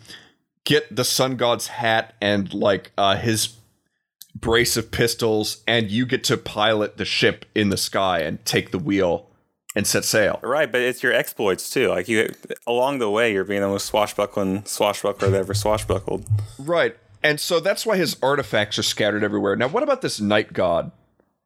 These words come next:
Speaker 1: Uh, it would make sense if we envision the sun as kind of sailing a sea of sky.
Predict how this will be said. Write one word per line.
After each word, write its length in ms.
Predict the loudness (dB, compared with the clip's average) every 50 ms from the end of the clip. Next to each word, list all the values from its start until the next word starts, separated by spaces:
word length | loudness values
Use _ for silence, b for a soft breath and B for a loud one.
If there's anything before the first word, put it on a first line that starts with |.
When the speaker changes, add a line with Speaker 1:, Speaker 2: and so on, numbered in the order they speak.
| _ _ _ _ _ _ -4
Speaker 1:
Uh, 220 | 0 0 0 0 -2 -8 _ _ _ _ _ _ _ _ _ _ _ _ _ _ _ _ _ _ _ _ _ _ _ _ _ _ -4
it 60 | -2
would 160 | -2 -2 0 0
make 200 | -2 -2 -2 -2
sense 360 | -2 0 0 0 0 0 -4 -4
if 160 | -4 -4 -2
we 240 | 0 0 0 0 2 0
envision 520 | 0 0 2 2 2 2 2 2 0 0
the 60 | 0 0
sun 340 | 2 2 2 2 2 2 2
as 120 | 0 -2
kind 200 | -2 0 0 0
of 80 | 0 0
sailing 680 | -2 -2 0 0 2 2 2 0 0 -2 -4 -8 -10 -6 _
a 80 | -2 0
sea 460 | 0 0 0 0 2 2 2 4 2
of 100 | 2 2 0
sky. 580 | -2 -2 -2 0 2 2 2 2 2 0 -4